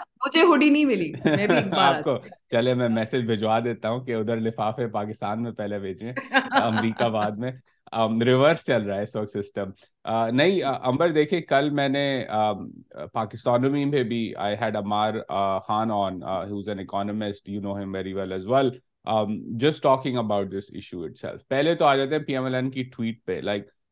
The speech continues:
Speaker 2: اگر پاکستان، one of the largest parties in Pakistan, number two in terms of seats in government right now in coalition، اگر اس کے سوشل میڈیا یا اس کی لیڈرشپ کا یہ ماننا ہے کہ معیشت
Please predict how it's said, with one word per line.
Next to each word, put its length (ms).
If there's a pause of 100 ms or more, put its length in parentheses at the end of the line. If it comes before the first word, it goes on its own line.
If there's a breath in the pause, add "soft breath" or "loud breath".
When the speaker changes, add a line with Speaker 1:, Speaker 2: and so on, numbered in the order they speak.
(100)
Speaker 2:
اگر 400 (380)
پاکستان، 720
one 160
of 80
the 140
largest 520
parties 260
in 140
Pakistan, 460
number 280 (140)
two 100
in 200 (140)
terms 140
of 100 (160)
seats 340
in 160
government 460
right 320
now 120
in 140
coalition، 500 (520)
اگر 320
اس 340
کے 200
سوشل 420
میڈیا 540
یا 180
اس 240
کی 100
لیڈرشپ 580
کا 80
یہ 200
ماننا 480
ہے 180
کہ 160
معیشت 540